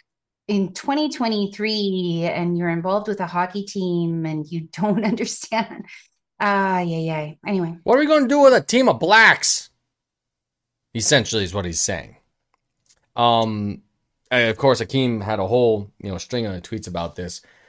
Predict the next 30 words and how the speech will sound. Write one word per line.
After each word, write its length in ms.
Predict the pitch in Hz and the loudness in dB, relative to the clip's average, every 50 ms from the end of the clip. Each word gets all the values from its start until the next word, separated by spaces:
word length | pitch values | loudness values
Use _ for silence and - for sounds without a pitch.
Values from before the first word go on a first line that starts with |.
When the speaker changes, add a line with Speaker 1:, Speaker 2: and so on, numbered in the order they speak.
| _ _ _ - | _ _ _ -6
Speaker 2:
uh, 200 | - 95 101 104 | -2 0 0 2
Speaker 1:
Right. 100 | 101 98 | 0 0
Speaker 2:
saying 160 | - - 120 | -2 -2 -2
that 140 | 110 110 104 | -2 -2 -2
examples 420 | 101 98 92 123 131 120 123 117 101 | -4 -2 -2 0 0 0 0 -2 -4
of 60 | 95 | -2
some 140 | - 135 120 | -2 -2 0
of 40 | |
the 80 | 104 95 | 0 0
roadblocks 840 | 87 107 113 123 131 107 104 110 107 104 104 101 92 - - - - | 4 4 6 6 6 4 4 4 4 6 6 4 2 -2 -6 -8 -6
that 200 | - 98 95 - | -4 -6 -4 -4
they 160 | - 95 90 | -6 -8 -8
threw, 560 | - - - 123 123 123 120 120 113 104 - _ - | -8 -6 -2 0 2 2 2 2 0 -2 -6 _ -6
uh, 240 | 101 98 98 95 85 | -4 -2 -2 -2 -2
in 80 | 95 95 | -4 -4
the 60 | 95 | -2
way 160 | 101 123 131 | 0 0 0
of 120 | 127 110 | 0 0
things 400 | - - 98 95 95 95 87 - - | -2 -4 -6 -4 -4 -6 -8 -8 -6
was 280 | 101 98 98 95 90 | -4 -4 -4 -4 -4
knowing 300 | 92 113 120 120 117 113 | -2 0 0 2 0 0
that, 260 | 101 110 104 98 - - _ _ _ _ _ _ _ - | 0 0 0 0 -2 -6 _ _ _ _ _ _ _ -4
uh, 580 | 101 101 98 95 92 87 87 87 82 82 80 - | -2 0 0 2 0 0 0 -2 -4 -4 -6 -6
they, 500 | 104 104 135 160 160 123 104 104 110 110 | 0 4 6 6 6 6 4 0 -2 -2
the 160 | 95 98 95 | -2 -2 -2
league, 460 | 98 117 120 104 98 92 87 104 - | 0 0 0 0 -2 -4 -6 -8 -10
G 160 | - - 107 104 | -10 -12 -10 -10
T 220 | - - 110 101 | -10 -10 -10 -8
H 260 | - 110 101 - - - | -8 -8 -8 -8 -6 0
L, 360 | - 226 226 220 220 214 214 | 4 6 8 8 6 4 0